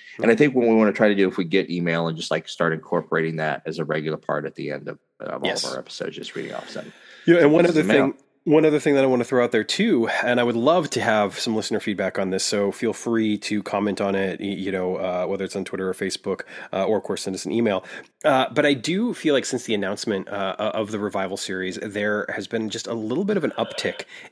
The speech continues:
Speaker 2: in the mentions of Quantum Leap in general. Uh, and the place that I
Speaker 1: I
Speaker 2: noticed it a lot recently was in every review of Russian Doll season two. Uh, they have compared the show to Quantum Leap. Um, I have gotten so,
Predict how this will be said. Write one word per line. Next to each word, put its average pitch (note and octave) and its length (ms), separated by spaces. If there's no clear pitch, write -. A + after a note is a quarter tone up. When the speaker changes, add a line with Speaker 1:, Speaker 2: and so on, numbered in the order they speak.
Speaker 2:
in A2 600
the G#2 220
mentions G#2+ 540
of - 140
Quantum G#2 280
Leap G#2 220
in G2 160
general. C#3+ 480
Uh, A2 280
and A#2 240
the A2 80
place C3+ 280
that E3+ 80
I B2+ 40
Speaker 1:
I A#2 40
Speaker 2:
noticed B2 260
it B2 200
a G#2+ 100
lot G2+ 440
recently C3 500
was A2 300
in G#2 320
every C3 240
review A#2 360
of G2 100
Russian G#2+ 300
Doll G#2 200
season G#2 320
two. A#2 260
Uh, A#2+ 600
they A#2 300
have G#2+ 220
compared A2+ 340
the G#2+ 60
show G#2+ 360
to G#2 280
Quantum G#2 300
Leap. G2 220
Um, A2 360
I A#2+ 140
have A#2 140
gotten A#2+ 300
so, C3+ 500